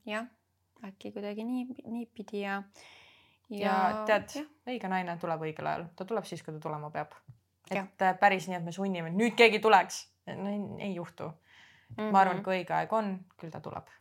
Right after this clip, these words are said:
Speaker 1: Mhm.
Speaker 2: Jah.
Speaker 1: Eh, kust leida hea naistearst? Eh, mina ei oska nüüd niimoodi nimeliselt kedagi soovitada, aga asi, mida mina, äh, alati teen,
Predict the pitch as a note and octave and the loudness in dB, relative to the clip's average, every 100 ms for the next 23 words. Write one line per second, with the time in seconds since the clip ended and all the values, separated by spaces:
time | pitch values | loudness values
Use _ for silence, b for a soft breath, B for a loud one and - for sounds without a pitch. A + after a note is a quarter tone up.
0 | _ _ _ G#3 G#3 F#3 F#3+ - _ - | _ _ _ -8 -6 -6 -10 -14 _ -18
1 | F3+ E3 _ B B B B B B G3+ | -16 -18 _ B B B B B B 0
2 | G#3+ G#3+ G#3+ G#3+ D4+ E4 - B3+ A#3 A3+ | 2 4 2 2 0 0 4 6 6 6
3 | C#4+ A3+ A3+ C4+ - A#3 C4+ - - - | 8 8 6 2 4 4 4 -4 -14 -18
4 | _ _ _ B B B _ G#3+ G#3+ G#3 | _ _ _ B B B _ 2 4 4
5 | G3+ - - G#3 C4 D4 B3+ A3 F#3+ A3+ | 0 -6 -12 -2 0 4 4 4 4 2
6 | A#3+ B3 A3+ A3+ B3+ - - - G#3 G3+ | 0 0 -2 -4 -4 -8 -12 -2 0 2
7 | G3 F#3+ F#3+ F#3+ G#3 G3 G#3+ G#3 G3+ A#3 | 0 -2 -4 -4 -4 -4 -2 -2 0 2
8 | C4 F#3 F#3 G3 - G#3 G3+ F#3 G#3 A#3+ | 2 2 0 -8 -2 0 0 -2 -2 -2
9 | B3+ C4 B3 G#3 G3 F#3+ F#3 A3+ C4 A#3+ | 0 4 4 2 0 -2 2 0 0 -2
10 | G3 G3 G3+ A#3+ G#3+ F#3+ F#3 F#3 F#3+ B | -4 -4 -4 -2 -2 -2 -2 -4 -6 B
11 | B B _ F#3+ F#3+ F#3 G#3+ A3+ G#3+ F#3+ | B B _ -6 -2 2 6 6 6 0
12 | D#4+ C#4 F#3+ | 2 4 2